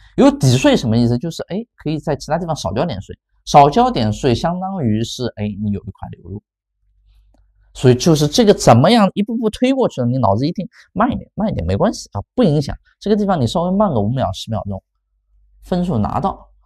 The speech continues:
这个符号放对了最关键。那么反过头来，如果税法净值低于你的变现收入，哎，说明你卖多了，卖多了说明你挣钱了，挣钱了就要交税，交税就是现金流出，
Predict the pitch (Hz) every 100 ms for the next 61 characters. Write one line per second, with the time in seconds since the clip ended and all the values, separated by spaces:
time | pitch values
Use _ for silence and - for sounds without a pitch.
0 | _ - 127 - 123 196 180 208 180 170
1 | 269 131 - - - 104 - _ _ _
2 | _ _ _ _ _ _ _ _ _ -
3 | 202 202 127 175 160 - - _ - -
4 | 214 233 214 302 240 160 120 - 208 143
5 | 143 151 - 285 294 175 143 110 104 107
6 | 98 104 - 104 _ 156 220 214 214 165
7 | 151 143 156 180 - - _ _ _ -
8 | 196 185 214 202 202 175 208 208 135 -
9 | - _ _ _ _ _ _ _ - 180
10 | 120 110 131 151 147 147 - _ _ _
11 | _ _ _ _ _ _ _ _ - 160
12 | 170 160 107 92 - - 98 - 104 _
13 | -